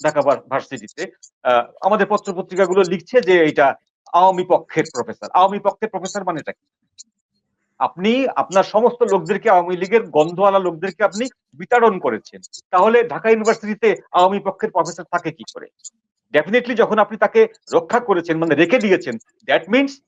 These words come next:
সে আওয়ামী লীগের নামগন্ধ উচ্চারণ করে না। এখন যদি সে মনে মনে জয় বাংলা বলে, আপনি তো টের পাবেন না। এখন তাকে মব করার পরে বলা হচ্ছে, ওই লোকটি যে কোনো সময় বলা হয়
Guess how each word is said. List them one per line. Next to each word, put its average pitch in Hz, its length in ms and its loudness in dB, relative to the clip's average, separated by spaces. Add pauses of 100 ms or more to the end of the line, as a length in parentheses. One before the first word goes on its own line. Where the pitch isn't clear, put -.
(140)
সে 233 240 2
আওয়ামী 170 360 2
লীগের 196 260 0
নামগন্ধ 185 440 0
উচ্চারণ 233 520 0
করে 113 220 0
না। 87 80 -18 (840)
এখন 208 220 0
যদি 233 160 -2
সে 254 140 2
মনে 175 300 2
মনে 240 200 2
জয় 196 180 4
বাংলা 220 280 2
বলে, 160 420 4 (240)
আপনি 175 240 -4
তো - 300 -12 (140)
টের 269 160 0
পাবেন 202 300 0
না। - 80 -20 (440)
এখন 180 140 -16
তাকে 190 220 -4
মব 220 180 2
করার 262 360 2
পরে 233 180 4
বলা 214 240 2
হচ্ছে, 202 360 -2 (300)
ওই 220 140 2
লোকটি 233 320 0
যে 220 200 0
কোনো 240 180 0
সময় 233 200 0
বলা 202 220 2
হয় 226 140 0